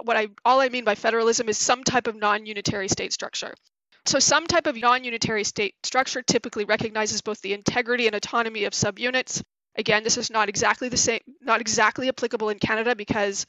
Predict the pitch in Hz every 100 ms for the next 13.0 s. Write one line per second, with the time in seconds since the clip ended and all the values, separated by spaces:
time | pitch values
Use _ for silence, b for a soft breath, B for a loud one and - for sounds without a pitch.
0 | _ - 208 202 208 196 - 208 - 202
1 | - 190 208 - 190 - 214 247 330 -
2 | 254 226 277 269 240 - 240 226 220 -
3 | B B B 214 214 247 220 214 202 -
4 | 214 - 214 202 190 196 220 233 254 262
5 | _ _ _ _ 277 294 320 - 302 302
6 | 294 294 285 269 220 214 214 277 277 269
7 | 247 233 240 - 220 - 285 294 262 233
8 | 214 - 220 214 208 202 196 196 - 233
9 | 220 226 220 226 B - 226 214 220 208
10 | - 247 254 254 233 - 208 202 - -
11 | 269 269 254 - 220 220 214 - 233 220
12 | - 214 - 202 202 311 - 247 240